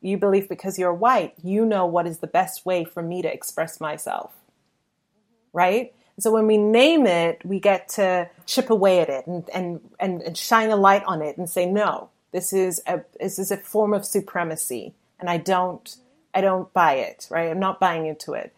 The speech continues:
But also empowering, I think, for white people and people who have white privilege to see it as well, so that when they do it, now they're aware of it, and when they do it,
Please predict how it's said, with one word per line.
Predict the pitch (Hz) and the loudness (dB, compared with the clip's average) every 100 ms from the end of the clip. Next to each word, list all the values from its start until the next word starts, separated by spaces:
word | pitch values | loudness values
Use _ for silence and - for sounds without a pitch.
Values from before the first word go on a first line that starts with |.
| _ | _
But | 202 - - | -2 0 2
also | 226 254 - 226 | 4 4 6 6
empowering, | 214 202 185 208 208 202 190 | 4 2 2 4 6 4 0
I | 180 | -2
think, | - 196 | -4 -6
for | - 190 | -4 -6
white | 175 190 277 | 2 2 2
people | - 208 196 170 160 160 - _ - | -4 -6 -2 0 2 0 -6 _ -12
and | 170 | -10
people | - 214 202 | -4 -2 0
who | 185 185 | -2 -4
have | 185 196 214 | 2 4 4
white | 180 - | 0 0
privilege | - 240 240 180 175 - | 0 0 2 0 -2 -12
to | 180 | -12
see | - - 180 | -8 -4 0
it | 170 | 0
as | - 170 | -2 -4
well, | 190 269 226 165 | 2 4 4 0
so | - 180 | -4 0
that | 170 - | 0 -2
when | 170 185 170 160 | -4 -4 -4 0
they | 190 254 349 | 4 6 4
do | 208 175 | 2 2
it, | 156 156 | 2 2
now | 190 233 | 4 4
they're | 233 - 175 | 4 2 2
aware | 165 226 294 | 0 2 2
of | 208 | 2
it, | 151 | -4
and | 175 | -4
when | 170 165 | -6 -2
they | 180 | -2
do | 170 208 277 | 0 -2 0
it, | 185 139 - | 0 0 -6